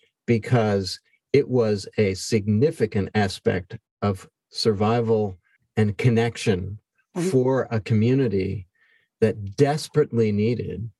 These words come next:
Speaker 1: to be able to cooperate and find common ground and,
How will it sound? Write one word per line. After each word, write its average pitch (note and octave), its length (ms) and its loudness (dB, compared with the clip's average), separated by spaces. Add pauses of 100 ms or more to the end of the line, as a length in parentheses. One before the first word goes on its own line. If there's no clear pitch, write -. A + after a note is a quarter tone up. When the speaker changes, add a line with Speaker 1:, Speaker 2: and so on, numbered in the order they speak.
(120)
Speaker 1:
to A#2 100 0
be G2+ 220 2
able G#2+ 260 0
to - 140 -10
cooperate G#2 680 0
and F#2 180 -4
find G2+ 280 0
common F#2+ 340 0
ground F#2 540 -4 (160)
and, G#2+ 440 0